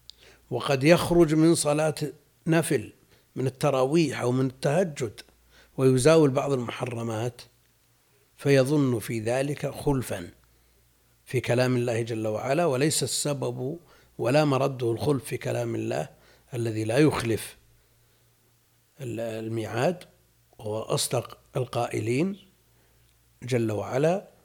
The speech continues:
لكن الخلل في صلاته. فهذه الصلاة التي لم تحقق الهدف ما ترتب عليها آثارها.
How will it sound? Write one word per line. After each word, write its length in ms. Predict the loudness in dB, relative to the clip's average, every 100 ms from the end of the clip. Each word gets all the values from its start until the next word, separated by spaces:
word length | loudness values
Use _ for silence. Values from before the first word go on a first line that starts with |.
| _ _ _ _ -4
لكن 480 | -2 0 0 2
الخلل 560 | 2 0 0 2 2 2
في 180 | 0 0
صلاته. 720 | 0 -2 -6 -8 -10 -10 -14 -20 _ _ _ _ _ _ _ _ -20 -10
فهذه 540 | -2 2 6 8 8
الصلاة 440 | 8 8 6 6 6
التي 320 | 2 0 0
لم 200 | 2 4
تحقق 480 | 4 0 -2 -2 -2
الهدف 540 | 2 4 4 2 0 -12 _ _ _ _ _ -2
ما 120 | 0
ترتب 440 | 2 2 4 2
عليها 420 | 2 0 0 -2
آثارها. 460 | -6 -8 -12 -16 -20